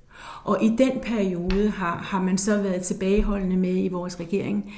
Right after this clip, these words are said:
og også fra vores justitsminister Karen Hækkerups side, med at, at, at ville gå ind og underskrive og ratificere. Man har simpelthen sagt, det er en del af udvalgets arbejde, og, og, og gennemgå det og komme med anbefalinger. Og vi er endnu mere spændt på, hvad der står i regeringens lovkatalog,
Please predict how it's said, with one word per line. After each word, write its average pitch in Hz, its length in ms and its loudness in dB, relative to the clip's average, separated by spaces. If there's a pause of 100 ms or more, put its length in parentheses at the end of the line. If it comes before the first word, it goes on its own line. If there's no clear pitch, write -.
(140)
og - 180 -2
også 190 200 -2
fra 190 100 -4
vores 180 280 -4
justitsminister 196 680 -2
Karen 185 240 -4
Hækkerups 190 440 -4
side, 202 400 -2 (260)
med 208 240 10
at, - 240 0
at, - 340 -8
at 190 280 -2
ville 202 320 6 (340)
gå 190 240 4
ind 247 340 4
og 196 340 -2
underskrive 196 600 0
og 175 120 -4
ratificere. 185 640 0
Man 180 140 2
har 185 60 -2
simpelthen 202 280 4
sagt, 190 360 0
det 220 60 4
er 190 60 2
en 196 60 -4
del 185 200 0
af 175 40 0
udvalgets 185 420 -4
arbejde, 180 520 -6
og, 196 240 -6 (300)
og, 196 220 0
og 214 120 -2
gennemgå 226 540 8
det 196 200 0
og 196 120 -2
komme 196 220 0
med 190 80 0
anbefalinger. 185 680 -6 (840)
Og 196 200 6
vi 202 140 6
er 180 120 2
endnu 269 300 8
mere 214 140 8
spændt 220 340 2
på, 220 160 4
hvad 196 140 0
der 190 80 -2
står 214 300 0
i 208 100 -2
regeringens 190 460 0
lovkatalog, 202 720 -2